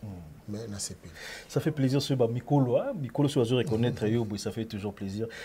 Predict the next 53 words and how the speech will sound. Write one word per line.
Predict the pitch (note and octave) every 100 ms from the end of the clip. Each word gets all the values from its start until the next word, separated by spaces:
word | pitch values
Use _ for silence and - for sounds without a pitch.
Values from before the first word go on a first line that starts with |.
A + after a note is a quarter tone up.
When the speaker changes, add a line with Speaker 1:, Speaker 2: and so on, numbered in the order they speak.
| -
Speaker 1:
Mais | C#3+
là, | F3
le | F#3
lot | E3+
spécialement | E3+ B2 A#2+ B2+
mon | C3+ A2
grand, | A2
on | D3
s'est | A2+ A#2
pelé | B2 C3+
tout, | F#3+
mais | C3
comment | A#2
on | A#2
fanda | - G#2+ G2
tout, | A2+
mais | G#2
comment | G2+ G#2
on | F#2+
se | -
là, | F#2 F2+
c'est | -
vrai | G2 G#2+
parce | G2+ G2
que | A2
bah | G#2
actualité | - A#2 B2
c'est | A#2+ A#2
belé | B2+ E3+ G3
aux | B2
Olobama | B2 A2 G2+ F#2+ -
quand | F#2+
même. | G2+ G2+ - - -
Na | B2
linga | C3+ E3
na | D#3+
zo | B2 A2 G#2+
oyo, | C#3+ B2 A2 G#2+ G#2 -
euh, | A#2 A2
azamo | A2 C3+ C3+
Mikolo, | A#2+ A2+ A#2+ A2+ G#2+
oyo | D3+ C3+
azara | A2+ D3 D3
na | A#2
suka | A2+ - D3 C3
pembete, | D3 D3+ C#3+ C#3+ D#3 D3+ - -
mais | A#2 A#2
oyo | D3+ B2
va |
résonner | A#2 A2+ A2+ A2
à | A2+
moi | A#2+ A#2
bien. | G#2 F#2+